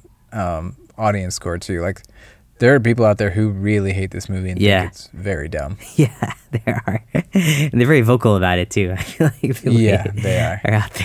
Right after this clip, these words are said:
Speaker 2: there <laughs> smashing it, yeah.
Speaker 1: And I think part of that is, like, it blew up in popularity so fast. Anytime that happens, there's gonna be a strong backlash, too.
Speaker 2: Yeah, yeah, that's true.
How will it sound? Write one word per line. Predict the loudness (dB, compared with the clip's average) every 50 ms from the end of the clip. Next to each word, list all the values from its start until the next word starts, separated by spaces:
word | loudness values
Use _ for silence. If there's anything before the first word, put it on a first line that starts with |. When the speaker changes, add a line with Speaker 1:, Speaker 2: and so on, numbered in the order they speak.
| -8 -2
Speaker 2:
there | -2 -2 -2
<laughs> | -2
smashing | -6 -10 -10 -8 -6 -6 -6 -6 -8 -8 -8 -8
it, | -6 -4 -4
yeah. | -4 -6 -6 _ -12 -12 _ -10 -8 -4 -2 -2 -2 -2 -4 -8 -12 -12 -4
Speaker 1:
And | 0 2
I | 2 2
think | 2 -2 0 2
part | 4 4 4
of | 4
that | 4 4 4 4
is, | 2 0 2
like, | 0 -2 -2 -4
it | -10 -10 -10 -4 0
blew | 2 4 4 4
up | 4 2 0
in | -4
popularity | -2 -2 -2 -2 -2 -2 0 0 2 2 2 0
so | 0 0 -2 -2
fast. | 0 0 0 0 0 0 -4 -12 -16 -10
Anytime | -4 -2 -2 0 0 0 0 0
that | 0 0 0
happens, | 0 0 0 0 -2 -4 -2 -2
there's | -4 -4 -4
gonna | -4 -4 -4
be | -4 -4
a | -6 -6
strong | -6 -4 -4 -4 -4 -4
backlash, | -4 -2 -2 -2 -2 -4 -4 -4 -2 -4 -6 -8 -4
too. | -2 0 0 0 -2 0
Speaker 2:
Yeah, | 2 2 4 4 4 2 2
yeah, | 0 0 0 0 0 0
that's | -2 -6 -8
true. | -4 -4 -2 -2